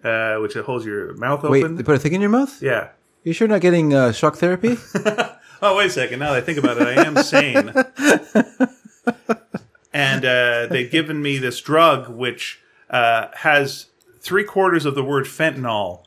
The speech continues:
Speaker 1: in the, in the title.
Speaker 2: Okay,
Speaker 1: So
Speaker 2: yeah.
Speaker 1: fentanyl.
Speaker 2: That'll, that'll knock you in your butt.
Speaker 1: Yeah. And I think I'm making sense. And, and the, uh,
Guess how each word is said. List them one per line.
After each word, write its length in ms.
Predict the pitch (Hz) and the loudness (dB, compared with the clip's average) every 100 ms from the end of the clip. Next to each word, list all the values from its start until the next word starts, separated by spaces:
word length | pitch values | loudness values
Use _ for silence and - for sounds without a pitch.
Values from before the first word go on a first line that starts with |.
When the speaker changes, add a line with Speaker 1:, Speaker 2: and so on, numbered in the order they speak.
| - | -6
Speaker 1:
in 180 | 127 | -4
the, 200 | 113 110 | 0 -2
in 180 | 101 113 | -2 -6
the 80 | 107 | -4
title. 220 | 113 107 | 0 4
Speaker 2:
Okay, 260 | 151 151 151 | 4 4 0
Speaker 1:
So 40 | - - | -4 -4
Speaker 2:
yeah. 240 | 143 139 120 | 0 0 2
Speaker 1:
fentanyl. 960 | 165 160 160 151 143 139 139 131 131 131 | 0 0 0 0 0 0 2 2 2 2
Speaker 2:
That'll, 260 | 147 151 | 4 2
that'll 240 | 123 147 147 | 2 2 4
knock 240 | 127 - | 2 2
you 40 | |
in 60 | 117 | 0
your 100 | 107 | 2
butt. 200 | 117 - - - _ - | 2 0 -8 -20 _ -6
Speaker 1:
Yeah. 480 | 151 220 160 87 - _ _ _ - | 2 4 4 0 -10 _ _ _ -4
And 140 | 151 | 0
I 100 | 196 | 2
think 220 | 247 240 | 0 0
I'm 160 | 196 160 | 2 2
making 300 | 165 165 143 | 0 -2 -4
sense. 640 | - 202 131 - - - _ _ _ _ | -2 0 0 -2 -12 -14 _ _ _ _
And, 220 | 151 143 | -4 -2
and 300 | 135 147 139 | -2 -2 -2
the, 240 | 135 127 123 | -4 -4 -4
uh, 260 | 120 104 | -4 -4